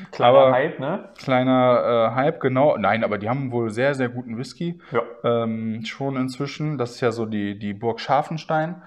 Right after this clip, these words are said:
Speaker 1: Mhm.
Speaker 2: Ähm, da kann man auch gut übernachten und dann kann man so ein, so ein Event draus machen.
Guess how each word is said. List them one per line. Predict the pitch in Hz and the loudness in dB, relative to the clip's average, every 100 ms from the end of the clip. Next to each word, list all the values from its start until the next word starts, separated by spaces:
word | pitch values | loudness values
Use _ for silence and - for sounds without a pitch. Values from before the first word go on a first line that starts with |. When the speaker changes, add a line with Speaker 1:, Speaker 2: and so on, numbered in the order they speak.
| - | -14
Speaker 1:
Mhm. | 113 113 139 | -12 -12 -6
Speaker 2:
Ähm, | 120 117 117 | -4 -4 -2
da | 107 | -4
kann | 110 131 | 0 0
man | 131 | 0
auch | 123 - | -2 -6
gut | 131 | -8
übernachten | 123 113 110 - - 165 | -2 0 0 -4 -6 -6
und | 131 | -4
dann | 120 110 | -4 -4
kann | 123 | -4
man | 120 | -4
so | 107 110 | -4 -4
ein, | 104 104 | -4 -4
so | 104 | -6
ein | 104 | -6
Event | 101 120 147 | -4 -6 -4
draus | 143 139 156 | -4 -4 -4
machen. | 147 185 190 - | -6 -6 -10 -12